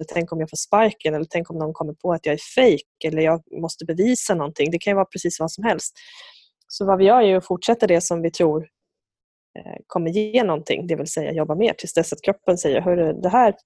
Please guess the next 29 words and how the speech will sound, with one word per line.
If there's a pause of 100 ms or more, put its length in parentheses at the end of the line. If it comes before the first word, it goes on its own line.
funkar
ju
inte,
för
nu (340)
behöver
du
också (260)
vila
och
balans." (840)
Och
då
går
det
ju
inte
att
logiskt
resonera
sig
till
någonting
som
inte
är
skapat
i
logik.